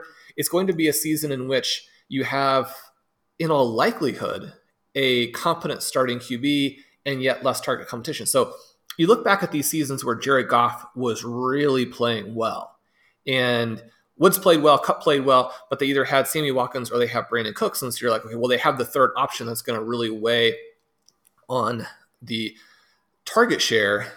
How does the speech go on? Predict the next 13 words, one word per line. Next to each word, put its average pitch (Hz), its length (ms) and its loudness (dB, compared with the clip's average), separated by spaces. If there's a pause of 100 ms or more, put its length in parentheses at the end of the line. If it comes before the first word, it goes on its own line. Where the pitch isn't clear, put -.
(120)
and 139 140 -2
you 131 80 0
don't 147 180 2
have 131 240 0
the 120 80 -2
extreme 120 340 -4
upside 139 380 2
that 104 80 -6
maybe 120 160 -4
you 110 80 -4
had 104 300 -6
this 208 160 0
season 123 360 -2